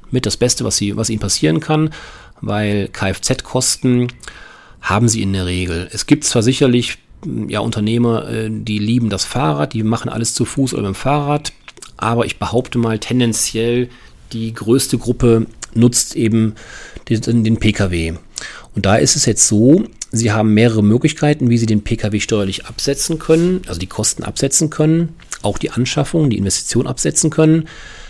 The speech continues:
Grundsätzlich, ich gehe jetzt mal nur auf die zwei klassischen Fälle ein. Es gibt noch mehrere Varianten, aber ich gehe jetzt mal nur auf die zwei klassischen Fälle ein. Das ist zum einen die ein Prozent Methode,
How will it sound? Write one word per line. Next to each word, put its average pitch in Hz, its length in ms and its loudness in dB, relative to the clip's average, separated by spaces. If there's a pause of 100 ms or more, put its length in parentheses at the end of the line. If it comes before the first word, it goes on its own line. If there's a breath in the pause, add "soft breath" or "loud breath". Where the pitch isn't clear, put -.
(160 loud breath)
Grundsätzlich, 143 680 6
ich 107 120 -2
gehe 120 140 6
jetzt 117 140 4
mal 113 100 4
nur 117 180 6
auf 107 80 0
die 107 120 2
zwei 104 380 2
klassischen 131 600 -2
Fälle 139 340 4
ein. 139 460 2 (200)
Es - 140 -6
gibt - 160 -4
noch 87 80 -2
mehrere 127 360 2
Varianten, 127 540 4
aber 104 100 -2
ich - 120 -6
gehe 123 100 4
jetzt 117 160 0
mal 107 100 2
nur 120 180 4
auf 120 80 -2
die 113 100 -2
zwei 104 240 -2
klassischen 135 340 0
Fälle 131 300 0
ein. 131 240 2 (420 loud breath)
Das - 140 -6
ist - 220 -2
zum 110 200 -2
einen 123 380 2
die - 180 -4
ein 117 180 2
Prozent - 460 0
Methode, 165 640 4